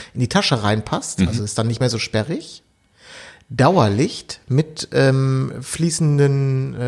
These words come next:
Speaker 1: also mit Temperaturregelung.
Speaker 2: Ja. Wie sch-, hast du das gesehen, das Dauerlicht? Also wie stark
Speaker 1: Ja,
Speaker 2: ist das?
Speaker 1: ist nicht, äh, also ist jetzt hier mit
Speaker 2: Ist
Speaker 1: Hela oder so nicht vergleichbar, aber
Speaker 2: so iso achthundert dann?
Speaker 1: ja, kann man, man kann was mitmachen.
Speaker 2: Mhm.
Speaker 1: So.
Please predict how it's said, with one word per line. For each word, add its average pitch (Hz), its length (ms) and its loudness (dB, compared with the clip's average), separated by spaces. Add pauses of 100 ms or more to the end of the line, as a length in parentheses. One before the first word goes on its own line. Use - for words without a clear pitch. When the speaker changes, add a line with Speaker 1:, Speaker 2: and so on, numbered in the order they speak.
Speaker 1:
also 113 200 -2
mit 117 120 -4
Temperaturregelung. 135 840 -2 (400)
Speaker 2:
Ja. 98 320 -2 (540)
Wie 110 60 4
sch-, - 220 0
hast 104 240 0
du - 20 0
das 110 180 -2
gesehen, 104 320 2
das 160 140 -4
Dauerlicht? 160 420 -2
Also 101 160 -6
wie 101 80 -2
stark 110 220 -2
Speaker 1:
Ja, 127 120 2
Speaker 2:
ist - 140 -2
das? - 320 -4
Speaker 1:
ist 147 240 0
nicht, - 360 2
äh, - 260 -8
also 131 220 0
ist 131 120 0
jetzt 117 160 2
hier 147 120 4
mit 139 160 2
Speaker 2:
Ist 147 120 6
Speaker 1:
Hela 156 320 6
oder 139 160 4
so 131 120 4
nicht 135 160 2
vergleichbar, 120 540 0
aber 151 180 2
Speaker 2:
so 104 180 2
iso 113 300 4
achthundert 95 480 2
dann? 78 140 0 (380)
Speaker 1:
ja, 98 220 -8 (140)
kann 143 120 0
man, 147 160 4 (100)
man 131 260 0
kann 220 160 2
was 185 120 2
mitmachen. - 420 -4 (180)
Speaker 2:
Mhm. 110 200 -2
Speaker 1:
So. - 200 -10